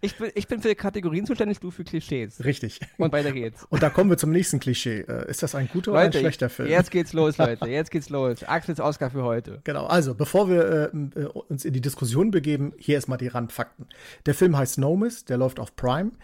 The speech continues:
Speaker 2: Das ist ein kanadischer Action-Thriller von David Raymond, der im Jahr zwanzig achtzehn produziert wurde, seine Premiere auf den L A Filmspielen hatte, aber in den restlichen Ländern, zum Beispiel wie,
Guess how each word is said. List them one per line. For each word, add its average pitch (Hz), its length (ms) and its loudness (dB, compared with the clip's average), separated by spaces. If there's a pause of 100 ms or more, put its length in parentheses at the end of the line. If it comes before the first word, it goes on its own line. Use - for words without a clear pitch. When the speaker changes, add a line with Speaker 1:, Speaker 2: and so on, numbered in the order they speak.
(240)
Speaker 2:
Das 127 100 -4
ist 165 80 -2
ein 143 140 -4
kanadischer 143 640 0
Action-Thriller 175 680 0
von 123 220 -2
David 117 320 -4
Raymond, 170 540 -4
der 135 180 2
im 131 140 0
Jahr 131 180 -2
zwanzig 135 540 -6
achtzehn - 280 -8
produziert 135 540 -4
wurde, 202 320 -4 (240)
seine 135 240 -4
Premiere 139 520 -2
auf - 120 -6
den 127 120 -4
L 131 200 -4
A 123 80 -4
Filmspielen 165 460 -4
hatte, 202 480 -4 (420)
aber 151 280 -2
in 147 120 0
den 143 160 0
restlichen 156 760 -2
Ländern, 156 440 0
zum 123 100 -6
Beispiel 120 280 -4
wie, 113 260 -6